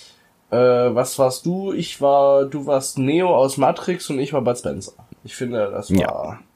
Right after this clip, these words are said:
Speaker 1: das war ein sehr breit aufgestelltes Thema, weil jeder so sich in seine Richtung quasi.
Speaker 2: Ja, aber ich finde, es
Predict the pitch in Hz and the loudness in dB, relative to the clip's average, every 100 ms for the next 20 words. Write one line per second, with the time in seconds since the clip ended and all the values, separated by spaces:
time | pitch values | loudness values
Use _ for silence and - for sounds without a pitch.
0 | _ _ - _ - 127 139 135 139 131 | _ _ -20 _ -6 0 4 6 4 2
1 | 151 143 123 143 - 98 113 - 104 98 | 2 4 4 2 0 -8 -8 -6 -4 -4
2 | 101 - 98 95 95 101 120 123 117 117 | -6 -4 -2 0 2 2 2 2 2 0
3 | 113 110 92 117 110 113 123 113 - 113 | 0 -4 -4 0 2 4 2 -2 -2 -2
4 | 123 113 101 - 85 90 87 80 - _ | -2 -4 -4 -6 -6 -4 -6 -14 -18 _
5 | _ 131 139 156 190 165 143 147 139 123 | _ 4 6 6 6 4 2 2 2 2